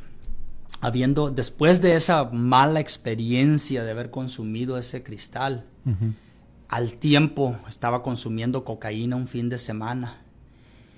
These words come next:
Speaker 1: y ya llevaba como tres, cuatro días que estaba mal, mal, mal, mal, mal, mal, y me amanecí en un lugar con unos amigos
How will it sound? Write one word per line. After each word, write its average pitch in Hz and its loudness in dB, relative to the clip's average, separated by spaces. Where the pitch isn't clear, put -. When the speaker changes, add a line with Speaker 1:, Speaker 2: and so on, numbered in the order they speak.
Speaker 1:
y 123 0
ya 120 0
llevaba 131 2
como 110 -6
tres, 127 -2
cuatro 123 -6
días 127 0
que - -10
estaba 107 -4
mal, 110 0
mal, 117 -2
mal, 117 -4
mal, 117 -4
mal, 120 -6
mal, 131 -4
y 120 -4
me 113 -4
amanecí 110 0
en 180 6
un 170 4
lugar 143 2
con 127 0
unos 131 0
amigos 120 -2